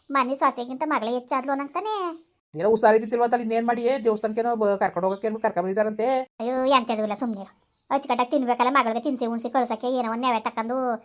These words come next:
Speaker 1: ಕರ್ಕೊಂಡ್ ಬಂದಿರೋದು ಕತೆ. ಆ, ನೀನ್ ದಡ್ನಂಗ್ ಆಡುವೆ ನೀನು.
Speaker 2: ಇದೇನಮ್ಮ ಹಿಂಗಂತೀಯ?
Speaker 1: ಇನ್ನೇನು? ಏ, ಮಾಡು ಮಗ, ನೀನೇನ್ ಒಳ್ಳೆ ಮೂಡಾಪ್ನಂಗ್ ಆಡಿವೆ. ಅಲ್ಲ, ಅಷ್ಟು ಪರಿಜ್ಞಾನ ಇಲ್ವಾ? ಇವತ್ತೊಂದ್ ಕಾಲದಲ್ಲಿ ಅವೆಲ್ಲನೂ ನಂಬ್ಕ ಕೂತ್ಕೊಂಡಾರ,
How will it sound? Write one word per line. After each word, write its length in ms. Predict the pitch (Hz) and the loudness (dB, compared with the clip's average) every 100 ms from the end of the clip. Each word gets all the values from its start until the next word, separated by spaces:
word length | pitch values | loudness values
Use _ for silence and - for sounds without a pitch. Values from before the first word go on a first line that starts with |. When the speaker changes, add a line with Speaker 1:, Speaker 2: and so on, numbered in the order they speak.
| - _ | -14 _
Speaker 1:
ಕರ್ಕೊಂಡ್ 280 | 277 262 226 | 4 4 2
ಬಂದಿರೋದು 320 | 226 226 226 | -2 -2 -4
ಕತೆ. 200 | 226 254 247 _ _ _ - | -4 -4 -6 _ _ _ -8
ಆ, 360 | 269 247 226 | -2 -2 0
ನೀನ್ 260 | 214 262 254 | -2 -2 4
ದಡ್ನಂಗ್ 360 | 269 226 233 247 | 6 6 2 2
ಆಡುವೆ 220 | 240 254 | 2 0
ನೀನು. 200 | 262 277 - _ _ _ - | -2 -6 -8 _ _ _ -10
Speaker 2:
ಇದೇನಮ್ಮ 320 | 165 180 180 | -4 -2 -2
ಹಿಂಗಂತೀಯ? 460 | 208 190 190 196 233 240 226 _ _ _ _ _ _ _ - | -2 -2 -2 0 0 0 -4 _ _ _ _ _ _ _ -8
Speaker 1:
ಇನ್ನೇನು? 680 | 254 294 277 330 311 311 _ - | -2 0 2 2 0 -4 _ -6
ಏ, 420 | 269 262 254 247 | -2 0 0 -2
ಮಾಡು 240 | 240 269 269 | 0 2 2
ಮಗ, 140 | 285 330 330 _ _ - | 0 -4 -6 _ _ -8
ನೀನೇನ್ 400 | 277 285 285 294 | -4 -2 -2 0
ಒಳ್ಳೆ 120 | 294 | 2
ಮೂಡಾಪ್ನಂಗ್ 520 | 294 269 247 254 262 | 2 2 0 0 0
ಆಡಿವೆ. 200 | 269 269 320 _ _ _ - | 2 2 -2 _ _ _ -4
ಅಲ್ಲ, 120 | 262 269 285 277 - | 0 2 2 2 0
ಅಷ್ಟು 200 | 285 277 | -2 -2
ಪರಿಜ್ಞಾನ 340 | 277 262 269 | -2 -2 -2
ಇಲ್ವಾ? 300 | 277 254 294 | -2 2 4
ಇವತ್ತೊಂದ್ 300 | 269 247 247 | 4 0 -2
ಕಾಲದಲ್ಲಿ 240 | 262 262 277 | -2 0 2
ಅವೆಲ್ಲನೂ 280 | 269 247 277 | 2 0 -2
ನಂಬ್ಕ 220 | 269 233 | -2 -2
ಕೂತ್ಕೊಂಡಾರ, 340 | 240 - 269 | -4 -4 0